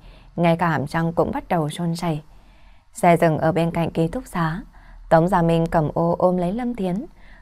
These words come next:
vừa muốn đi lại, thấy Hoàn Nhan hình như là mềm lòng một chút, từng bước mở miệng. "Hoàn Nhan à, bọn anh sẽ trở lại đón em."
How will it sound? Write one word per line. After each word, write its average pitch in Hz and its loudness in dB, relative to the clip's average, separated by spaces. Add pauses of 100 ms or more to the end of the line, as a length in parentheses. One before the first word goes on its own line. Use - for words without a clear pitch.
(100)
vừa 226 8
muốn 208 4
đi 285 -4
lại, 214 -6 (280)
thấy 160 2
Hoàn 175 0
Nhan 165 0
hình 165 -2
như 156 0
là 160 0
mềm 151 -2
lòng 151 -2
một 143 -6
chút, 285 -6 (120)
từng 147 0
bước 214 -4
mở 170 -2
miệng. 147 -6 (800)
"Hoàn 160 0
Nhan 151 0
à, 143 -6 (420)
bọn 156 2
anh 156 0
sẽ - -2
trở 196 0
lại 151 2
đón 151 -4
em." 170 -6